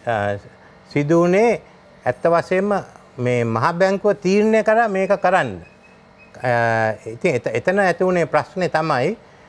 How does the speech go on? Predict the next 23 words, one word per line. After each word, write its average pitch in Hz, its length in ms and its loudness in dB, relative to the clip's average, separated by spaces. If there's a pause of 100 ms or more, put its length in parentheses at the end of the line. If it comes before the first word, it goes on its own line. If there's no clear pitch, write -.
(120)
දැන් 131 220 0
අපි, 123 180 -4
ඇයි 156 240 2
අපි 170 180 0
පා 139 260 2
කරන්නේ? 196 420 -2 (220)
මෙතන 170 300 -4
ප්‍රශ්නයක් 147 480 -2
තියෙනවා. 101 260 -4 (400)
ඉල්ලුමට 180 480 2
ඕන 175 200 2
තරම් 180 460 0
සැපයුමක් 180 640 0
නෑ 175 160 0
ඩොලර් 151 380 4
වල. 78 180 -6 (600)
ඉතින් 165 220 0
අපි 135 220 2
අයි 147 200 2
එම් 175 140 2
එෆ් 175 140 -2
එකට 165 220 -2
ගියාම, 143 440 0